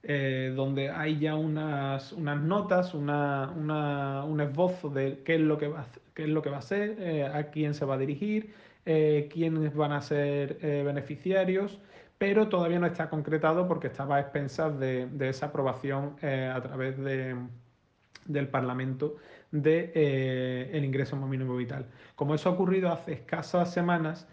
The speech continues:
eh, todavía no se ha podido, no se ha podido, eh,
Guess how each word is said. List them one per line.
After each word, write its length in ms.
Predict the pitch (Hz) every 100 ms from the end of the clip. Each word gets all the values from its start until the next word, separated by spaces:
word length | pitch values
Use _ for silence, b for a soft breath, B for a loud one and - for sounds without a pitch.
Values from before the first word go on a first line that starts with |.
| B B
eh, 300 | - 156 151 151
todavía 360 | 165 170 170
no 120 | 170
se 140 | 170 160
ha 100 | 151
podido, 800 | 156 156 151 151 147 143 139 151
no 140 | 156 151
se 140 | -
ha 120 | 151
podido, 640 | 156 147 151 151 160 160 160
eh, 840 | 147 139 135 131 131 127 127 123